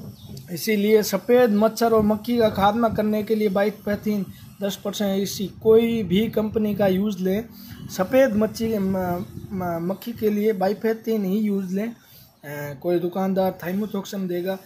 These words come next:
उसका सफ़ेद मच्छी पर को, मक्खी पर कोई असर नहीं होगा। आपको bifenthrin दस परसेंट ही सफ़ेद मच्छी को खात्मा करने के लिए यूज़ लें। इसको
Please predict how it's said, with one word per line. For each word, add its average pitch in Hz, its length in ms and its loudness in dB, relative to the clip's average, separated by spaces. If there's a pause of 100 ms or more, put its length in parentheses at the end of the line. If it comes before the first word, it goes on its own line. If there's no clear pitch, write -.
(300)
उसका 170 260 -8
सफ़ेद 185 420 -6
मच्छी 185 320 -6
पर 185 220 -6
को, 190 640 0
मक्खी 185 400 -6
पर 190 180 -6 (160)
कोई 190 380 -2
असर 175 240 -6
नहीं 165 240 -6
होगा। 143 260 -10 (480)
आपको 180 360 0
bifenthrin 180 640 0
दस 185 240 -6
परसेंट 185 420 -6
ही 160 120 -4
सफ़ेद 170 360 -10
मच्छी 170 320 -10
को 175 180 -10 (400)
खात्मा 160 360 -8
करने 165 340 -6
के 160 140 -8
लिए 156 240 -4
यूज़ 160 340 -4
लें। 175 140 -2
इसको 185 300 -6